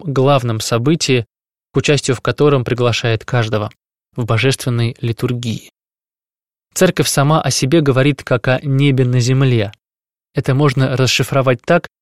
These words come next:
что невидимое и вечное проявляется в зримом и здесь и сейчас происходящем. И, возможно,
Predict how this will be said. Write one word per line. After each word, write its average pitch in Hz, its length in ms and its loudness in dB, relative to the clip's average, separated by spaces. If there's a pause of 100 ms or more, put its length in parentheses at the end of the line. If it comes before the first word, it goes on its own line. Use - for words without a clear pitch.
(160)
что - 220 -2
невидимое 127 680 2
и 123 240 -6
вечное 131 640 0 (340)
проявляется 120 840 0 (100)
в 120 160 -6
зримом 127 480 2 (400)
и 156 100 0
здесь 127 360 0
и - 80 -8
сейчас 135 460 -2
происходящем. 123 920 -4 (460)
И, 131 80 -2
возможно, 135 540 2